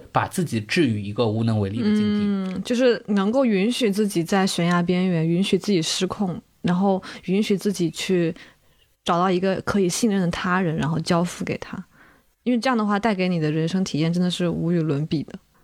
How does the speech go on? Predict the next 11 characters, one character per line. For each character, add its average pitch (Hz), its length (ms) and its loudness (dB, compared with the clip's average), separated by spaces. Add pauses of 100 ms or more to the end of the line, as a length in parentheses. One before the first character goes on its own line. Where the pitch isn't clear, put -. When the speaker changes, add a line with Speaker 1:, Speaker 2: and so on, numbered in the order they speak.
(1400)
Speaker 1:
你， 165 100 -8
你 156 80 -2
要 190 100 4
哭 240 280 -2
了 247 80 -2
吗？ 196 200 2 (220)
Speaker 2:
没 247 140 0
有， 247 100 2
眼 196 160 -2
睛 226 140 2
痒。 240 120 2